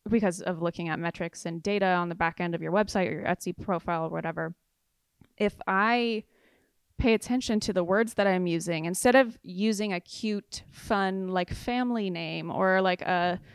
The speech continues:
song that I really love to title the, to name my prints after or to name my commission pieces or whatever after,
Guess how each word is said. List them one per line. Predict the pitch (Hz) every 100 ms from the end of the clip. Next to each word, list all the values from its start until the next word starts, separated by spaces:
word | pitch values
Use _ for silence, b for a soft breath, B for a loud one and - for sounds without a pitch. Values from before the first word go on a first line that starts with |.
| B
song | - - - 247 233 233
that | 208 185
I |
really | 185 185 175
love | 175 165 156 -
to | 190
title | - 190 180 175 175
the, | 180 175 - -
to | 262
name | 220 190 190 185 185 185
my | 170
prints | 165 - 170 -
after | 160 - - 160
or | 165 175
to | -
name | 180 175
my | 170 160 160
commission | - 185 175 - 170
pieces | 175 170 165
or | 170
whatever | 170 185 175 175 156 -
after, | - - 165 -